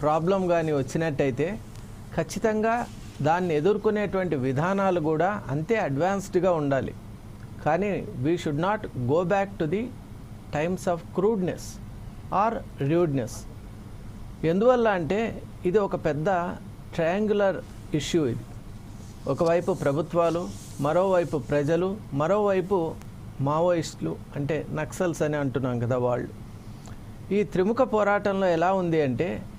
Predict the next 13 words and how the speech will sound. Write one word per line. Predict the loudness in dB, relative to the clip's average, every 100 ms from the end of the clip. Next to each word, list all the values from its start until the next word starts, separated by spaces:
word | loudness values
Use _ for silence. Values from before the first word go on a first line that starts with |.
| -2
నిజంగా | 0 2 2 0
ప్రజలకు | 0 0 2 4 4 2 2 2 0 -2 2
ఏది | 4 4
హితం | 2 2 0
అనేది | 0 0 2 0 0
చాలా | 0 0
ముఖ్యం. | 0 -2 -4 -8 -10 -14 -14 -14 -14 -14 -12 -4
ఇటు | -2
ప్రభుత్వమైనా | 0 2 2 2 2 2 2 2 0
అటు | 0
నక్సల్స్ | -2 -2 0 0 2
అయినా | 2 2 2
కూడా | 2 0